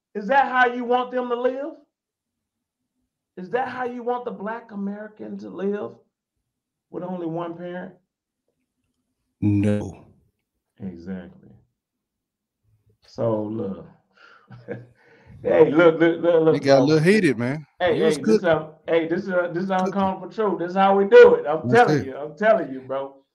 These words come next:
Speaker 2: And the
Speaker 1: But,
Speaker 2: done
Speaker 1: uh,
Speaker 2: disclosure agreement, <laughs>
Speaker 1: <laughs>
Speaker 2: again, we love everyone. <laughs> I have to keep
Speaker 1: For
Speaker 2: saying
Speaker 1: sure.
Speaker 2: that. Come
Speaker 1: For
Speaker 2: on.
Speaker 1: Hey, for sure. I, I'm
Speaker 2: Look
Speaker 1: not
Speaker 2: at
Speaker 1: against
Speaker 2: 'em.
Speaker 1: anybody, black,
Speaker 2: Yeah.
Speaker 1: white, you know, indifferent. It doesn't
Speaker 2: Come on.
Speaker 1: matter. You know what I'm saying?
Speaker 2: Yeah.
Speaker 1: It doesn't matter to me or whatever. But I just want y'all to see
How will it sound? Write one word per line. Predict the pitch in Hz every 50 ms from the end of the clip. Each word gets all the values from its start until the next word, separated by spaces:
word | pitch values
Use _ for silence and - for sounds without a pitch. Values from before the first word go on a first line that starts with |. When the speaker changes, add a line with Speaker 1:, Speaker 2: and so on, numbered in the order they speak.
| _ _ _ -
Speaker 2:
And | 98 107 107
the | 104
Speaker 1:
But, | 95 104
Speaker 2:
done | 113 113 113 113 110
Speaker 1:
uh, |
Speaker 2:
disclosure | 104 107 101 - - - - 117 123 117 104 117 113 110
agreement, | 104 113 117 113 110 110 113 117 - - - 113 - -
<laughs> | - - - _
Speaker 1:
<laughs> | _ _ _ _
Speaker 2:
again, | - 104 107 - 104 95 85 78 78 65 - - _
we | 90 98 104 101
love | 92 95 92 92 95 95 92 - - - 92
everyone. | 90 82 - 76 69 71 71 - - - - -
<laughs> | - - -
I | - 165 - - 196 185 - -
have | 190 190 170
to | 165 175
keep | 160 175 170 -
Speaker 1:
For | - -
Speaker 2:
saying | 202 214 233 240 233 208
Speaker 1:
sure. | 196 170
Speaker 2:
that. | 165 -
Come | - 196 202 202
Speaker 1:
For | 247
Speaker 2:
on. | 220 226 226 220 202 170 131 101 - _ _
Speaker 1:
Hey, | 233 233 220 202 196
for | 202 202
sure. | 196 208 214 185 156 151
I, | 170 196 196
I'm | - 214
Speaker 2:
Look | 254 226
Speaker 1:
not | 196 165
Speaker 2:
at | -
Speaker 1:
against | 185 175 156 - 139
Speaker 2:
'em. | 135 135
Speaker 1:
anybody, | 127 123 127 123 120 120 123
black, | 120 123 131 135 135 135 127
Speaker 2:
Yeah. | - 127 131 - 202 180
Speaker 1:
white, | - - 131
you | 131 151 143 139
know, | 131 127 127 131
indifferent. | 151 143 143 143 139 135 131 123 131 143 165
It | 160 -
doesn't | 117 117 120
Speaker 2:
Come | 117 110
on. | 110 110 110
Speaker 1:
matter. | 113 117
You | 113 123 127 127
know | 123
what | 127 127
I'm | 123 123 127
saying? | 127 127 123 120 -
Speaker 2:
Yeah. | -
Speaker 1:
It | 196
doesn't | 160 151 135
matter | 135 135 127 117 110 110
to | 110 107
me | 117 131 110 98 98 - _ _ _ _ _
or | 120 120
whatever. | 123 127 120 117 107 101 110
But | 104 104 127 131
I | 131 135
just | 135 131 131
want | 127 127 127 127 127
y'all | 123 117 113 110
to | -
see | - - 151 139 127 117 110 104